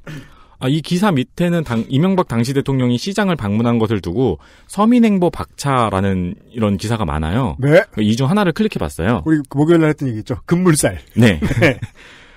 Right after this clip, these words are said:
Speaker 1: "구멍가게에서 뻥튀기를 집어들고 어릴 때 길거리에서 만들어 팔았다.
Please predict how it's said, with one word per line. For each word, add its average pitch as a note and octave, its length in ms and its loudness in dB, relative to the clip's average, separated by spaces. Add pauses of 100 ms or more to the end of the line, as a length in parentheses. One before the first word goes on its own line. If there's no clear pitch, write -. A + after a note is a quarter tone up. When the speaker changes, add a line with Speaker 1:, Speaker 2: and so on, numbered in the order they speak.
Speaker 1:
"구멍가게에서 D#3 640 4
뻥튀기를 G3 560 4
집어들고 A#2+ 680 4
어릴 G#2+ 180 4
때 D3 140 0
길거리에서 A#2+ 560 2
만들어 G2 340 2
팔았다. E2 540 0